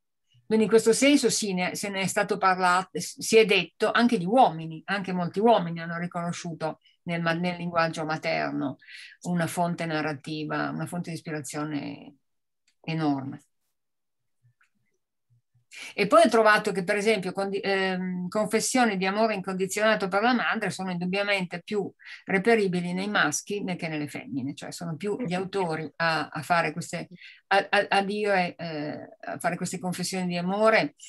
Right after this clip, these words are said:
e questa, mm, eh, questa, mm, come dire, attribuire questo valore alla figura materna, no? Eh, molto più.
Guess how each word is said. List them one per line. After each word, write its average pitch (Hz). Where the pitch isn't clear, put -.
e 175
questa, 165
mm, 143
eh, 147
questa, 185
mm, 175
come 185
dire, 180
attribuire 202
questo 190
valore 202
alla 170
figura 170
materna, 151
no? 214
Eh, 170
molto 196
più. 151